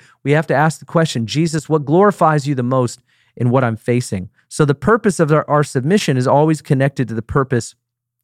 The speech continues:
of Jesus's mission. Don't you like how that rhymes? It just sounds right to me. Amen. I like a good rhyme once in a while. Go ahead and drop that on your friends and family. Amen.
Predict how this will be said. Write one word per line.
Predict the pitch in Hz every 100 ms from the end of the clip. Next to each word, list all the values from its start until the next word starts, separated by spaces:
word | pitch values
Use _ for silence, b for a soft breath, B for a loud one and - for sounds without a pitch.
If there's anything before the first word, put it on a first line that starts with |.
| _ _ -
of | 127
Jesus's | 110 127 120 117 120 98
mission. | 117 113 107
Don't | 120 -
you | 135
like | 131
how | 127 120
that | 120
rhymes? | 117 120 123
It | 135
just | 170 -
sounds | 120 104
right | 113 104
to | -
me. | 107 110 113 B B B
Amen. | 139 123 117 131 156
I | 127
like | 165 160
a |
good | 135 165
rhyme | 156 156 127
once | 123 120
in | 117
a |
while. | 113 117 98
Go | 113
ahead | 123
and | 110
drop | 120 120
that | 123 113
on | 110
your | 101
friends | 127 117
and | 107
family. | - 139 143 135 - b b b b -
Amen. | 143 156 160 127